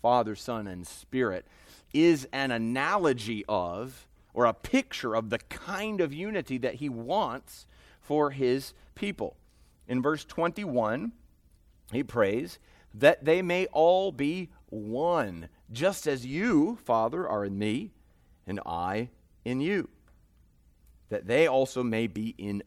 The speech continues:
us. All right, so you've got Jesus, the Son, in the Father, the Father in the Son, the oneness that they share, and just as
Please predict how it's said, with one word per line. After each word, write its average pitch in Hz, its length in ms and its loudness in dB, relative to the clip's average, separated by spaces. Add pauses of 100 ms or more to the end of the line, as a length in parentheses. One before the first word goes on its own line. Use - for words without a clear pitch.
us. - 520 -6 (300)
All 80 60 -10
right, 107 240 0
so - 100 -12
you've 95 100 -8
got 92 320 -4
Jesus, 127 480 -4
the - 80 -16
Son, 123 320 -2
in 113 160 -2
the 139 80 -4
Father, 95 420 -4 (280)
the 98 80 -4
Father 139 500 4
in 147 140 -2
the 147 80 -6
Son, 113 460 -4 (340)
the 87 100 -6
oneness 123 460 -2
that 117 200 -4
they 131 220 2
share, 101 340 -2
and 113 280 -2
just 156 640 0
as 139 680 0